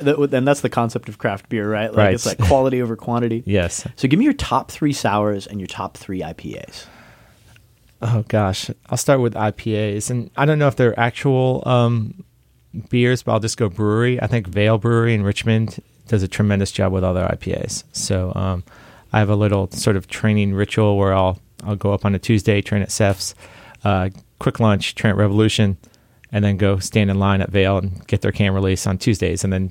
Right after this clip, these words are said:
Speaker 2: drive back. Um, you should come with me
Speaker 1: I,
Speaker 2: one
Speaker 1: I,
Speaker 2: day.
Speaker 1: I would love to. That
Speaker 2: Yes.
Speaker 1: sounds like a great
Speaker 2: Oh my
Speaker 1: Tuesday. <laughs>
Speaker 2: gosh, it's a great Tuesday. You get off work and you do that.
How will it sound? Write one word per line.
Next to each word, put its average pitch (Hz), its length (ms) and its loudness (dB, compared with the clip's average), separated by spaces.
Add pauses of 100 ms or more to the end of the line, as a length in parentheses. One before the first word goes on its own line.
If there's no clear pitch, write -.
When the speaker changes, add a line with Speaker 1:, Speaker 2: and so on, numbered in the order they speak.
(120)
Speaker 2:
drive 92 240 0
back. 92 400 0 (480)
Um, 98 560 2 (280)
you 117 80 -4
should 92 140 -6
come 110 140 0
with 117 120 4
me 92 80 0
Speaker 1:
I, - 40 -2
Speaker 2:
one 98 140 -2
Speaker 1:
I, 127 40 0
Speaker 2:
day. 90 80 -2
Speaker 1:
I 151 100 4
would 156 160 2
love 160 260 2
to. 165 80 0
That 143 80 2
Speaker 2:
Yes. 147 100 0
Speaker 1:
sounds 151 160 0
like 131 100 -2
a 127 60 -2
great 143 480 0
Speaker 2:
Oh 120 180 2
my 113 140 2
Speaker 1:
Tuesday. 131 40 0
<laughs> - 20 -8
Speaker 2:
gosh, 117 240 4
it's - 180 -2
a 127 80 0
great 113 400 0
Tuesday. 107 420 -6
You 92 80 -8
get 110 160 -2
off 101 160 -2
work 127 300 0
and 110 100 -4
you 98 60 -6
do 104 80 -2
that. 101 200 -4